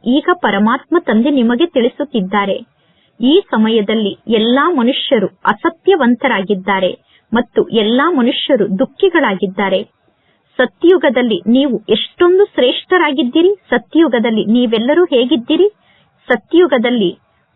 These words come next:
ಧರ್ಮದ ಮಾರ್ಗದಂತೆ ಎಲ್ಲರೂ ನಡೆಯುತ್ತಿದ್ದರು. ಸತ್ಯಯುಗದಲ್ಲಿ ನೀವೆಲ್ಲರೂ ಸತ್ಯವಂತರಾಗಿದ್ದೀರಿ ಮತ್ತು ಧಾರ್ಮಿಕ ವ್ಯಕ್ತಿಗಳಾಗಿದ್ದೀರಿ.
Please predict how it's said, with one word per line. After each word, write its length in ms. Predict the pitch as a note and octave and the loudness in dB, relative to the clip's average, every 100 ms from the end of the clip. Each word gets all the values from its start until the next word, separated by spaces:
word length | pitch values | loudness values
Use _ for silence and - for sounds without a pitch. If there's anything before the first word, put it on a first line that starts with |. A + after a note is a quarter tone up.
| - | -4
ಧರ್ಮದ 400 | F#3+ A#3 C4+ F4+ F#4+ | 0 0 2 2 2
ಮಾರ್ಗದಂತೆ 760 | D#4 G3+ A3 A3 C#4+ D#4+ F4 | 0 0 -2 -2 0 0 2
ಎಲ್ಲರೂ 420 | D#4+ G#3 A#3 C#4+ G4 | 0 0 0 2 2
ನಡೆಯುತ್ತಿದ್ದರು. 800 | D#4 A#3+ C4+ - G#3 G3+ F3+ F3+ _ _ _ | 2 0 -2 -2 -4 -2 -4 -4 _ _ _
ಸತ್ಯಯುಗದಲ್ಲಿ 760 | B3+ - D#4+ F4+ C#4+ B3 A#3+ G3+ | -4 -2 0 2 2 0 -2 0
ನೀವೆಲ್ಲರೂ 540 | A3+ A#3+ G3+ A#3 C4 - | 0 0 0 0 0 -2
ಸತ್ಯವಂತರಾಗಿದ್ದೀರಿ 1400 | - A3+ - - F4+ F4 F4 F4+ A#3 G#3+ G#3 G#3+ F#3+ - | -6 -6 -4 -2 0 0 0 0 0 0 -2 0 -2 -2
ಮತ್ತು 280 | A#3 - E4+ | -4 -2 0
ಧಾರ್ಮಿಕ 560 | G#3+ G3 G3+ C4+ E4 F#4 | 0 0 0 -2 -2 -2
ವ್ಯಕ್ತಿಗಳಾಗಿದ್ದೀರಿ. 1040 | B3 G#3 _ C#4+ D#4 A#3 G3+ F#3 G#3+ F#3 | -2 -4 _ -4 -2 -2 -2 -2 -2 -2